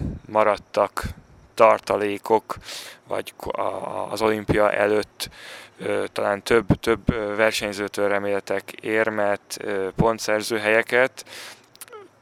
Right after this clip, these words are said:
Te hogy látod, azért lehet egy ilyen szép, szép siker után keserű szájízről, vagy hiányérzetről beszélni?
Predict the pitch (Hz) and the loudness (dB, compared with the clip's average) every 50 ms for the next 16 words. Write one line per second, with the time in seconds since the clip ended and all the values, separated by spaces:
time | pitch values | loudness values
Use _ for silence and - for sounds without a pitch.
0 | _ _ _ - - - 113 131 135 113 110 113 107 104 104 - - 107 101 110 | _ _ _ -10 -6 -2 2 2 2 2 2 2 2 2 2 0 -2 -2 -2 -2
1 | 104 95 107 104 104 101 - - - 110 117 113 113 120 120 117 - 120 110 110 | -2 -2 -2 -2 -2 -4 -6 -8 -10 -4 0 2 4 4 4 4 2 0 0 0
2 | 113 113 110 110 107 - - 120 117 113 110 - - - - - - - 113 110 | -2 -2 -2 -2 -2 -4 -2 0 0 0 0 -2 0 0 0 0 0 0 0 0
3 | - - - 113 - - 117 113 113 - - - 107 107 107 107 107 - - - | 0 0 0 0 0 0 2 2 2 0 0 0 2 2 2 2 0 -2 -2 -2
4 | 110 - - 113 110 117 110 - - 110 107 107 110 110 107 107 107 107 104 104 | 0 0 0 0 0 0 -2 -2 0 0 2 2 0 0 -4 -6 -6 -6 -4 -4
5 | 101 - - - 117 110 107 110 110 110 117 104 113 113 - - 113 113 110 113 | -4 -6 -6 -4 -2 -2 0 0 0 0 0 0 0 -2 -4 -2 -2 0 0 0
6 | 117 - - 131 120 110 104 101 101 | -2 0 0 0 0 0 0 -2 -6